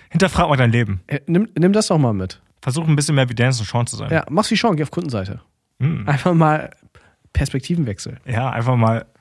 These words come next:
Speaker 1: inside the box denken.
Speaker 2: Ja. Okay.
Speaker 1: Wer hat eigentlich irgendwas gegen die Box? Das frage ich mich schon immer.
Speaker 2: Immer.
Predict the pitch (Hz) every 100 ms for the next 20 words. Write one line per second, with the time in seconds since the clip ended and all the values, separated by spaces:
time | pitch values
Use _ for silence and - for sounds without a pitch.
0 | _ 151 190 - 127 123 104 107 - -
1 | 196 202 110 - _ _ - - - -
2 | - 151 160 139 - 147 170 190 175 220
3 | 196 175 165 151 143 131 160 - - 139
4 | - 170 175 170 156 202 113 254 214